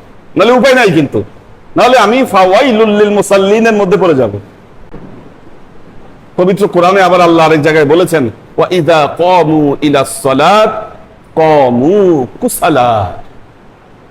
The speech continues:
আল্লাহ বলছেন প-, পবিত্র কোরআনে, "ওয়া ইযা ক্বামু ইলাস সালাত", যখন তারা নামাজে দাঁড়ায়, "ক্বামু কুসালা।"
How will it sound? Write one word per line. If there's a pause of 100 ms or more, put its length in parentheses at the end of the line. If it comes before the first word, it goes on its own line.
(960)
আল্লাহ
বলছেন
প-, (380)
পবিত্র
কোরআনে,
"ওয়া
ইযা
ক্বামু
ইলাস
সালাত", (300)
যখন
তারা
নামাজে
দাঁড়ায়, (280)
"ক্বামু (100)
কুসালা।"